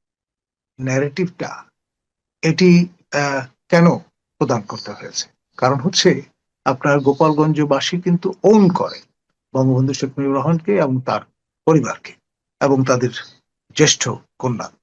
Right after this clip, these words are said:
শেখ হাসিনাকে, এবং সে কারণেই কিন্তু এরকম একটা রাফ রিসেপশন আপনার এনপিসির কেন্দ্রীয় নেতৃবৃন্দ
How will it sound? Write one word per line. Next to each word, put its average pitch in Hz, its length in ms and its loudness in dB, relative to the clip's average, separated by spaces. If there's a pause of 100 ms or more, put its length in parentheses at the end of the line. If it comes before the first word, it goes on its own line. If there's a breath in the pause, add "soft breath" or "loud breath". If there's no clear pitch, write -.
(220)
শেখ - 180 0
হাসিনাকে, - 480 -8 (440)
এবং 180 240 6 (100)
সে - 220 4
কারণেই 214 340 6
কিন্তু 185 460 2 (140)
এরকম 170 340 2
একটা 147 260 -2
রাফ 139 280 0
রিসেপশন 139 500 -4 (420)
আপনার 127 640 -6 (120)
এনপিসির 127 500 -2 (300)
কেন্দ্রীয় 135 300 4
নেতৃবৃন্দ 127 540 -2